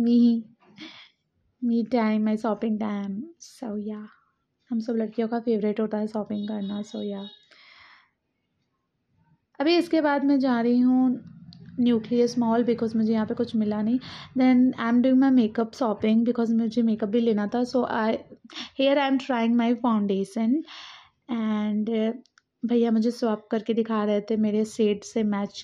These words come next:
करके। तो या, here he is applying the moisturizer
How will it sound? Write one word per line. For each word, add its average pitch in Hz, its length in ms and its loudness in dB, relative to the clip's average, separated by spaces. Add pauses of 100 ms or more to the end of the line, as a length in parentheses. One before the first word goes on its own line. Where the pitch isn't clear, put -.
करके। 226 460 -4 (640)
तो 214 260 -4
या, 247 420 -4 (220)
here 254 180 4
he 262 140 4
is 240 200 0
applying 220 360 2
the 240 100 2 (100)
moisturizer 208 720 -2